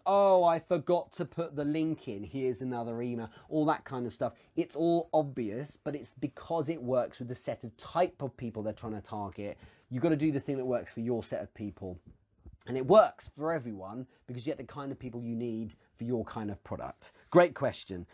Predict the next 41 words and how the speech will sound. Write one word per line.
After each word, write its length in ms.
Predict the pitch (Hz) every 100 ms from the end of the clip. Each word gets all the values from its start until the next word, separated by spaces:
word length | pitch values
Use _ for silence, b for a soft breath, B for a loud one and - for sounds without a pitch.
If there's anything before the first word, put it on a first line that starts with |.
| B -
Let's 120 | 175
finish 220 | 226 196
on 60 | 175
Daniel 260 | 190 170
Nunes, 580 | 170 202 214 240 - - b b b _
who's 100 | 160
been 160 | 156 202
here 140 | 190
since 320 | - 180 127
word 340 | 147 185 170 127
go. 220 | 190 185
I 60 | 156
think 220 | 165 175
all 140 | 165
hundred 300 | 156 165 151
seventy-five 580 | 175 165 131 175 151 117
you've 80 | 120
made 300 | 135 127 -
pretty 160 | 131
much, 260 | 131 - -
I 80 | 131
don't 100 | 131
think 120 | 127
without 220 | 127 127
any 100 | 123
exception. 600 | 113 - 139 104 123 113 B B B
Uh, 200 | 156 151 151
ha-, 300 | - 143 170 -
how 240 | 175 226
do 120 | 202
you 60 | 226
get 280 | 165 185 101 107 - _ -
people 500 | 214 220 160 160 143 -
to 80 | 147
break 380 | 123 165 165 143
away 220 | 151 143
from 240 | - 143
the 160 | 147 143 B -
"what's 360 | 147 185 - -
in 120 | 165
it 120 | 156